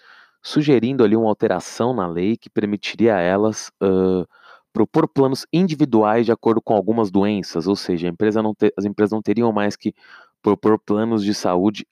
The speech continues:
amplos, né? Ou seja, que tem a cobertura de um hospital, caso a pessoa, ãh, tenha algum problema, ela vai lá no hospital e basicamente ela tem acesso a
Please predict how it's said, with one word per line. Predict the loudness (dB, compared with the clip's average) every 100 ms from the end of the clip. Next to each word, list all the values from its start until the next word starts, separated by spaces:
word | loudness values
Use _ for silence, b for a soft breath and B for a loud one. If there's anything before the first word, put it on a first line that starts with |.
| -4
amplos, | -2 -2 -4 -8
né? | -4
Ou | -6
seja, | -4 -4 -4
que | -6 -6 -8 b b b b -6
tem | -4
a |
cobertura | -2 -2 -2 -2
de | -2
um | -2
hospital, | -4 -8 -6 -2 0 0
caso | -2 -2
a |
pessoa, | -2 -4 0 2 2 -2 -4
ãh, | -4 -2 -2 -4 -6
tenha | -4 -4
algum | -4
problema, | -2 0 2 0 0
ela | -2
vai | -2
lá | -2
no |
hospital | -4 -4 -4 -2 -2 -2 B B B
e | -8
basicamente | -2 -2 -2 -4 -4 -4
ela | -4
tem | -2
acesso | -2 -2
a | -2